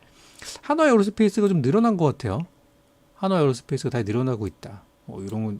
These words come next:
의미 있는 좀 수치 조절이 좀 있었습니다. 자세한 거는 어제 거랑 한번 비교해 보시면, 어, 좋을 것 같아요. 음. 자, 다음은 이제 방산인데요.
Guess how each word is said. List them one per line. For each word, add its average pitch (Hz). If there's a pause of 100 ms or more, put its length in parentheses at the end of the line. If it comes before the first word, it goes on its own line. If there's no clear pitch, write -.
(120)
의미 147
있는 135
좀 120
수치 135
조절이 107 (400)
좀 107
있었습니다. - (100)
자세한 147
거는 147 (240)
어제 175
거랑 151
한번 131
비교해 104
보시면, 131 (440)
어, 139 (300)
좋을 117
것 104
같아요. - (240)
음. - (1400)
자, -
다음은 202
이제 160
방산인데요. 139